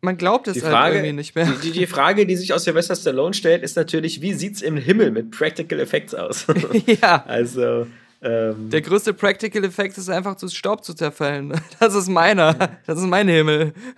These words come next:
Speaker 1: <laughs>
Speaker 2: Trotzdem, bei Oliver Pocher, ja, die Zuschauer stehen hinter ihm.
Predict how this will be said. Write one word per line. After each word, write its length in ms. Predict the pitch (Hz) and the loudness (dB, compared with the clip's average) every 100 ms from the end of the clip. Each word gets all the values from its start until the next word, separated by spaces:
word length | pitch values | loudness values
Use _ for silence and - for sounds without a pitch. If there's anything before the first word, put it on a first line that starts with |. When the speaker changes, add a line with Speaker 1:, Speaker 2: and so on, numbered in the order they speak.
| - | -4
Speaker 1:
<laughs> 720 | 190 - 175 - 160 - _ | -4 -2 -6 -6 -10 -12 _
Speaker 2:
Trotzdem, 580 | - 127 - 165 202 226 | -6 -6 -4 -6 -6 -2
bei 140 | 135 | 2
Oliver 340 | - 131 135 120 | 4 4 6 4
Pocher, 400 | 120 120 175 208 | 2 -2 0 0
ja, 340 | 127 135 202 220 | 0 -2 -6 -10
die 300 | - - 131 | -12 -10 -8
Zuschauer 520 | - 165 175 170 175 | -6 -6 -4 -4 -4
stehen 260 | 175 180 | -4 -4
hinter 280 | 175 202 220 | -4 -4 -4
ihm. 240 | 123 107 | -6 -10